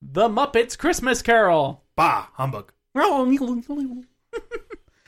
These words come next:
Speaker 1: But before we get into that, let's take a moment to get to know our guests. Uh, and we're speaking about Christmas, so what's your most memorable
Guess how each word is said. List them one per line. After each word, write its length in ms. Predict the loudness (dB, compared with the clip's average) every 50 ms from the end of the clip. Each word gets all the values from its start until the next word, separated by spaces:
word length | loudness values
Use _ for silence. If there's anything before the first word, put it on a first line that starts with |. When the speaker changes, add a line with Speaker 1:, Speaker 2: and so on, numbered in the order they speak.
| _ _ -10 _
Speaker 1:
But 80 | -6 -6
before 240 | -6 0 2 2 2
we 100 | 4 2
get 120 | 0 -2
into 100 | -2 -2
that, 240 | 0 0 0 0 -2
let's 140 | -6 -8 -8
take 160 | -10 -8 -6
a 40 | -6
moment 220 | -6 -6 -8 -8
to 40 | -6
get 140 | -8 -8 -6
to 40 | -6
know 80 | -6
our 100 | -6 -6
guests. 540 | -8 -10 -10 -8 -4 -4 -4 -4 -6 -16 -20 -20 _ _ -20 _ _ _ -6
Uh, 40 | -2
and 300 | -2 0 0 0 0 -2
we're 80 | -2
speaking 280 | -4 -4 -6 -6 -4 -2 -2
about 100 | -2 -2
Christmas, 360 | -2 -6 -6 -4 -6 -8 -6
so 80 | -4 -2
what's 260 | -2 -2 -4 -4 -8
your 180 | -6 -6 -6 -4
most 300 | -4 -6 -6 -6 -8 -8
memorable 720 | -6 -6 -6 -6 -8 -8 -4 -2 0 0 -2 -2 -8